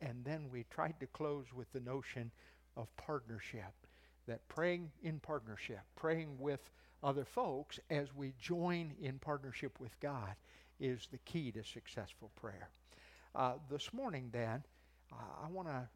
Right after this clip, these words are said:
challenge our thinking, uh, with a, a, a new, uh, concept. Uh, as you go, serve.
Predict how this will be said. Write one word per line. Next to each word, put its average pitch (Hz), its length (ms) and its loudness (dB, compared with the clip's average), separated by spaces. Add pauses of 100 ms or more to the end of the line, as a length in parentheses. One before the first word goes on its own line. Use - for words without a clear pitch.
(100)
challenge 196 440 -2
our 139 120 2
thinking, 131 640 -2 (520)
uh, 120 160 0 (240)
with 143 300 0 (400)
a, 127 300 2 (1000)
a, 156 640 -6
a 139 40 0
new, 190 420 0 (400)
uh, 123 200 -4
concept. 123 720 0 (440)
Uh, 117 220 4 (100)
as 151 280 6
you 143 180 -4
go, 131 440 4 (1900)
serve. 117 380 2